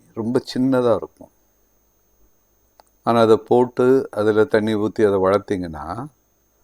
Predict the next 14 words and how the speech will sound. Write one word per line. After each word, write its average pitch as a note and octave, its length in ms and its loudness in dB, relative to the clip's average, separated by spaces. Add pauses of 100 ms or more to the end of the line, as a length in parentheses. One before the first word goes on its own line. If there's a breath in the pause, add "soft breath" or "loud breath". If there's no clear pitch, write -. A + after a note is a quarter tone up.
(340)
அது A#2 180 -2
மிகப்பெரிய B2 720 0
ஆலமரமாக G2 720 -6
விரியும். E2 580 -20 (2000)
அப்போ G2 220 -2
அவ்வளோ G#2+ 300 4 (160)
பெரிய A#2+ 320 2
ஆலமரத்தை A#2+ 800 0 (140)
தன்னட-, A#2+ 520 0 (500)
தன்னகத்தை B2 600 2
அடக்கிய A#2 560 0 (180)
அந்த A#2+ 220 -6
சிறிய A#2 500 -2
விதை, F#2 380 -6